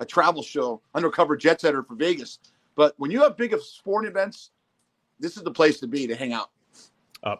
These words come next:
Speaker 2: I agree. In fact, you mentioned Undercover Jet Setter. If, if you, if you go to the YouTube channel for that, I, I did a whole, um, segment on how to do March Madness and how to do it right. Uh, so you can go take a look at that. But,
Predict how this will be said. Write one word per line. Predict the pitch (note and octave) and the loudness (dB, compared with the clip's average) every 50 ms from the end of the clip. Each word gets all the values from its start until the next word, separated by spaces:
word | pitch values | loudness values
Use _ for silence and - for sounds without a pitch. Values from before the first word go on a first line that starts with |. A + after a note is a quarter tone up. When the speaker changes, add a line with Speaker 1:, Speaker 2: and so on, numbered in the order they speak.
| - | -4
Speaker 2:
I | C3+ B2 B2 | -2 0 0
agree. | A#2+ G2+ A2 A#2 A2+ G2+ | 0 0 0 -2 -2 -2
In | B2+ A2+ | -4 -2
fact, | - B2+ B2 - | -2 -2 -2 -2
you | B2+ B2 | -2 -2
mentioned | B2 C3 C3+ B2+ - B2+ A#2+ | -2 -2 -2 -2 -2 -4 -4
Undercover | A2 A2 - B2 A2+ A2+ | -4 -2 -2 -2 -2 -2
Jet | G2+ A2 A#2+ B2 - | -2 0 -2 -2 0
Setter. | - A2+ G2 G#2 G2+ | -2 -2 -2 -2 -4
If, | F#2+ - - | -6 -8 -10
if | - A#2 - - | -12 -10 -10 -8
you, | G#2+ G2 | -10 -10
if | A#2 A2+ G2 A2 | -10 -10 -8 -8
you | A2 | -2
go | G2+ B2 B2 C3 | 2 2 2 2
to | B2 A#2 | 2 -2
the | G2 G#2 G2+ | -4 -4 -4
YouTube | A2+ B2+ B2+ - A#2 A2 F#2+ | -4 -4 -4 -4 -6 -8 -6
channel | - A2 G#2 G2+ G2+ | -6 -6 -4 -4 -6
for | - - G#2 | -6 -8 -6
that, | G2 G#2 G2+ A2 | -6 -4 -2 0
I, | A#2 A2+ - - _ - _ _ _ | -2 -2 -2 -8 _ -20 _ _ _
I | B2 B2+ | -2 2
did | B2+ C3+ A#2+ | 2 4 2
a | A#2 | 2
whole, | G#2 - A#2+ B2+ B2 A#2+ A#2 A#2 - - | 4 4 4 4 4 0 -2 -4 -6 -6
um, | A#2 G#2+ G#2 G2+ G#2 G2 G2 - | -4 -4 -2 -2 -4 -6 -8 -10
segment | - - - C3 B2 A#2+ A2+ G#2 G2 G2 - _ | -8 -2 0 0 0 0 -2 -6 -8 -8 -8 _
on | A#2+ A2+ A2 A2 G#2+ G2+ - _ _ _ | -6 -6 -4 -6 -6 -8 -12 _ _ _
how | - B2+ C3 C3 | 0 2 2 4
to | B2+ | 2
do | A#2 G2+ B2 B2 A#2+ | 0 0 -2 0 0
March | A2+ A2+ A2+ A2 - G#2+ | 0 0 -2 -2 -4 -4
Madness | A2 A2 A2+ A2 G2 F#2+ F2 - | -4 -2 -2 -4 -4 -6 -10 -10
and | - G2+ | -10 -6
how | G2+ G#2+ | -6 -6
to | G2+ G2 | -6 -4
do | F#2+ G#2+ G#2 G2+ | -6 -4 -4 -4
it | F#2 | -4
right. | F#2+ G#2+ G#2+ G#2 F#2+ - _ _ _ _ _ _ _ _ - | -4 -2 -2 -2 -4 -8 _ _ _ _ _ _ _ _ -6
Uh, | G2 G2 G2 G2 | -4 -2 -2 -2
so | F#2+ - A#2 A2 | -2 -2 -2 -2
you | A2+ A#2+ | -2 -2
can | A#2+ B2 | -2 0
go | A2 A#2 | 0 0
take | G#2+ - B2 A2+ G2+ | 2 2 0 -2 0
a | A2 | -2
look | G#2+ G#2+ - - | -4 -4 -6 -6
at | G2+ - | -4 -2
that. | A2+ A2+ G#2+ - - _ _ _ _ _ _ | -2 -2 -2 -4 -8 _ _ _ _ _ _
But, | - C#3+ - - | 2 2 2 2